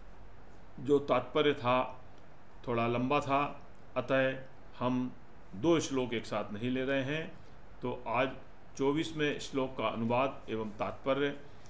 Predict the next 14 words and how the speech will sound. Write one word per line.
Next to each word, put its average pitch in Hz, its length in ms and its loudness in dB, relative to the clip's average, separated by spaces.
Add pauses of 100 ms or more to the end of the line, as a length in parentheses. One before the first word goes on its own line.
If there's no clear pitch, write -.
(160)
का 117 140 2
पठन 139 460 2 (1080)
करने 127 280 0
के 123 100 -2
पश्चात 123 680 0 (400)
हम 117 180 2
यहीं 127 460 2 (600)
विराम 113 320 2
ले 139 140 4
रहे 143 200 4
हैं। 147 380 -2 (340)
अगले 139 260 4
सत्र 147 340 -2
में 151 320 0